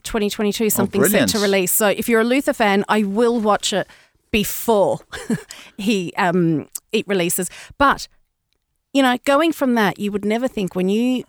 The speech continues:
Speaker 1: think of Nelson Mandela, I would, you know, we've seen Morgan Freeman play him in, oh, what was the, the Invictus?
Speaker 2: Invictus.
Speaker 1: Yeah, which was brilliant.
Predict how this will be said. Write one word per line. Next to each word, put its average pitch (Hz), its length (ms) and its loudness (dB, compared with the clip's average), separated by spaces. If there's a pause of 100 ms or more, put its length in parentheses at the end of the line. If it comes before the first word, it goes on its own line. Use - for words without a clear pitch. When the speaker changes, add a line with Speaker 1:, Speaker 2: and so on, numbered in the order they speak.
Speaker 1:
think 208 180 -4
of 202 100 -4
Nelson 185 320 -2
Mandela, 165 600 -2 (360)
I 190 80 2
would, 190 260 -2
you 220 120 0
know, 180 100 2
we've 185 140 0
seen 196 240 0
Morgan 180 300 0
Freeman 196 420 0
play 202 260 -2
him 202 380 0
in, 185 420 0 (500)
oh, 202 260 -4
what 202 200 -8
was 214 240 -6
the, 202 160 -4 (100)
the 208 120 0
Invictus? 226 800 2
Speaker 2:
Invictus. - 20 -8
Speaker 1:
Yeah, 220 300 2
which 196 180 -4
was 185 180 -4
brilliant. 190 400 0